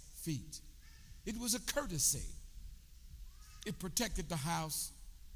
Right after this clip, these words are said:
and it honored the guest. She walks straight in. And, and not only is she crying, she's weeping.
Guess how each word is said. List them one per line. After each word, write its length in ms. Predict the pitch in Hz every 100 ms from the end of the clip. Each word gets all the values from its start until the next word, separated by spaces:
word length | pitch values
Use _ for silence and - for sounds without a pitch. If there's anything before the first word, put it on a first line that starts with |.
| - - - - - - - - - - -
and 100 | 170
it 80 | 165 165 -
honored 320 | 170 147 123
the 60 |
guest. 580 | 131 117 107 - - - - - - - - - - - - - - - -
She 320 | - - 381 349
walks 460 | 339 330 330 - - -
straight 540 | - 440 440 427 349 254
in. 220 | 151 104 160 - - - - - - - - - - - - - - -
And, 140 | 277 277 -
and 140 | 294 269
not 200 | 349 370
only 180 | 370
is 100 | 339
she 120 | - 330
crying, 840 | - - 349 370 381 359 247 233 311 320 - - - - - - -
she's 240 | - 320 214
weeping. 920 | 214 320 480 494 - 262 185 202 247